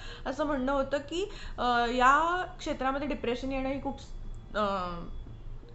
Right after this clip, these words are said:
जेनेरिक गोष्ट आहे आणि कामाची शाश्वती नसणं. पण मग तरीसुद्धा मी ठाम होते आणि मी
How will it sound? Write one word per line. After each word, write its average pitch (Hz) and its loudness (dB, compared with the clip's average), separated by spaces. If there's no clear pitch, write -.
जेनेरिक 240 4
गोष्ट 214 0
आहे 165 -4
आणि 196 0
कामाची 202 0
शाश्वती 180 -6
नसणं. 170 -6
पण 277 8
मग 302 6
तरीसुद्धा 269 4
मी 254 -2
ठाम 254 6
होते 247 2
आणि 220 0
मी 226 -2